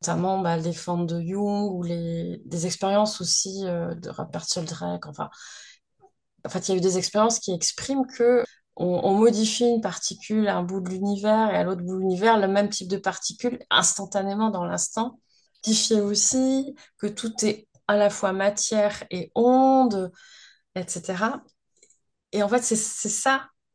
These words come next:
peut-être que nous invite à, pour, c'est pour ça peut-être qu'il y a ces nouvelles maladies.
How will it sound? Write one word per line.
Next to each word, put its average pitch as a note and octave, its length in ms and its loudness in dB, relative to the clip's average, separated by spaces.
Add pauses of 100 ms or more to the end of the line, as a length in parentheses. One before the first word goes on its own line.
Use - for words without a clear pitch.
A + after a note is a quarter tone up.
peut-être G#3+ 320 -4
que - 80 -4
nous G3 240 0
invite G#3+ 360 2
à, F#3 140 0
pour, - 200 -4
c'est - 160 -4
pour - 100 -14
ça F4 100 -8
peut-être - 200 -10
qu'il G#3+ 100 -2
y - 20 -4
a - 40 -2
ces G#3 100 0
nouvelles A3 300 6
maladies. G3+ 680 2